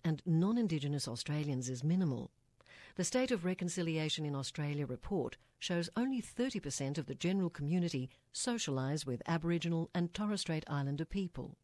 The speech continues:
Purcell says more contact can help break down the barriers.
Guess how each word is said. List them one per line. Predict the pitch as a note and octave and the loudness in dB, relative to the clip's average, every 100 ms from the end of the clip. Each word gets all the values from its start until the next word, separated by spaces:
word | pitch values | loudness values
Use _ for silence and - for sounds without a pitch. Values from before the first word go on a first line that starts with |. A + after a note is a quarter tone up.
| _ _ _ _ - - - | _ _ _ _ -20 -18 -4
Purcell | E3+ - B3 E3 | 0 2 2 2
says | - B2+ C#3 - - _ - | 0 0 -2 -4 -12 _ 6
more | F#3+ C4 | 6 6
contact | - G#3+ G3+ C#3 G#2+ - - - | 2 2 2 0 -4 -6 -18 0
can | F#3+ | 2
help | F3+ A#3 - | 4 0 -2
break | D#3+ C#3 F3 F#3+ | -4 2 2 2
down | F3 D3+ D3+ | 2 2 2
the | D#3+ | 0
barriers. | C3 A2 G#2 - - | 0 0 -4 -8 -10